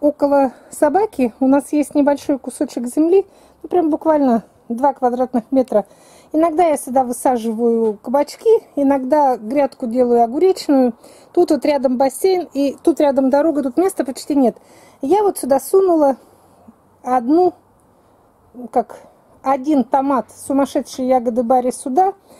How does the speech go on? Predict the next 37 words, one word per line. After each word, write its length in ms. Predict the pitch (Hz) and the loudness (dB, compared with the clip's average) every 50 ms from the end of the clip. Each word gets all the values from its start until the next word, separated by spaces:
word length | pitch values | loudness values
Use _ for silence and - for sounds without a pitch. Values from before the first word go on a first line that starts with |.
| - - _ - | -20 -20 _ -4
а 100 | 254 254 | -2 -2
один 240 | 269 269 339 381 381 | -2 0 0 -2 -2
в 80 | 370 | -2
теплицу, 720 | _ - 294 - - 285 302 262 - - - - 214 196 _ _ _ _ _ | _ -10 -10 -8 -2 -2 -2 -2 -2 -8 -8 -6 -6 -8 _ _ _ _ _
чтобы, 320 | - - - 294 254 294 262 | -20 -6 -6 -2 -2 -2 -4
как 220 | - 302 - - | -4 -8 -2 -2
обычно, 520 | 320 302 330 349 - - - - 247 220 - - | -2 0 0 -2 -4 -4 -4 -4 -4 -4 -4 -10
испытать 600 | 269 - - - 320 269 - 392 415 427 - - | -12 -12 -10 -10 -8 -2 -2 0 -2 -2 -4 -4
их, 340 | 254 226 - - - - - _ _ _ _ _ 240 _ _ _ _ 277 | -6 -6 -6 -10 -20 -20 -20 _ _ _ _ _ -20 _ _ _ _ -8
ну, 180 | 277 285 302 330 | -4 0 0 2
и 100 | 320 277 | 0 0
в 100 | - - | -4 -4
тех, 220 | - 339 285 - | -4 -4 -4 -4
и 20 | 277 | -8
в 60 | 226 | -8
других 340 | 240 285 269 269 285 - - | -6 -6 -6 -6 -8 -8 -8
условиях, 480 | 269 - - 370 403 370 320 262 226 | -10 -4 -2 0 0 2 0 0 -2
где 160 | 226 240 330 339 | -2 -4 -4 -2
они 160 | 311 285 254 | -2 -2 -4
хорошо 320 | - 240 240 233 - 294 | -2 -4 -4 -4 -4 -6
растут. 280 | 277 269 - - 220 185 _ - - - - - - - _ | -6 -6 -6 -8 -18 -18 _ -20 -20 -20 -20 -20 -20 -20 _
Я 120 | - 285 254 | -10 -10 -8
сейчас 320 | - 320 - 359 339 - | -8 -4 -4 -4 -4 -2
вам 140 | 339 320 320 | -4 -2 -2
расскажу 380 | 330 - - 359 359 339 381 392 | -2 -4 -2 -2 -2 0 2 0
о 80 | 381 | 0
нем 220 | 330 320 294 285 277 | 0 0 0 0 0
немного, 400 | 285 285 285 294 294 254 233 233 | 0 2 2 2 0 2 2 0
а 60 | 226 | -2
потом 260 | - 269 - 349 349 | -2 -2 -4 -4 -2
покажу. 520 | - 311 - - 302 294 240 254 233 202 _ _ _ - - _ - | -2 -6 -2 0 -2 0 0 -2 -4 -4 _ _ _ -20 -20 _ -10
И 60 | 277 | -8
покажу 440 | 254 294 294 - 311 311 285 311 339 | -6 -6 -2 0 0 0 0 -2 -6
все 320 | 302 - - - - 359 330 | -8 -8 -14 -4 -2 -2 0
вот 220 | 277 285 262 - | 0 -2 -2 -4
это 160 | 285 - 285 | -4 -4 -4
вот, 180 | 240 254 254 | -4 -4 -6